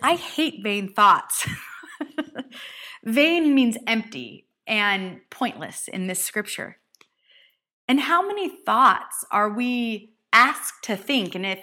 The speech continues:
again, I'm gonna point to the media, I'm gonna point to television because it's just outrageous how many vain thoughts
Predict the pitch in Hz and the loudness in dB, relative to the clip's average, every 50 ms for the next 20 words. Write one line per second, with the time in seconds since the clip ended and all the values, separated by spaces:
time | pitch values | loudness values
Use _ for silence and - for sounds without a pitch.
0 | - - 196 220 226 294 254 180 190 202 277 381 339 262 - - 294 302 - - | -6 -4 -2 -2 0 0 0 0 -2 -2 -2 -2 -2 -2 -2 -4 -6 -6 -6 -6
1 | - 240 240 233 262 269 220 180 160 143 143 151 170 196 202 196 220 247 254 254 | -6 -4 -2 0 0 0 0 -2 -2 -2 0 2 2 2 0 -2 -4 -4 -6 -4
2 | - 262 254 247 254 - - 220 208 196 196 196 - - _ _ - - 262 254 | -2 -2 -2 -2 -4 -6 -4 -2 0 -2 -2 -4 -12 -20 _ _ -4 -2 0 0
3 | 247 208 175 170 170 165 170 175 180 180 180 - 190 180 175 180 185 - - - | 2 0 -2 -2 -4 -4 -6 -6 -6 -8 -6 -4 -4 -4 -4 -6 -12 -14 -10 -10
4 | 214 208 - - - 180 185 - 190 214 254 349 415 359 247 208 180 - - - | -8 -8 -6 0 2 2 2 2 2 2 2 4 4 2 2 0 -4 -6 -2 0
5 | 226 240 240 240 233 226 208 180 165 165 214 226 254 294 330 339 330 - 294 277 | 0 2 2 0 -2 -2 -4 -6 -2 0 0 2 2 2 0 0 0 4 6 8
6 | 226 165 - - - - - | 8 6 6 2 -2 -10 -12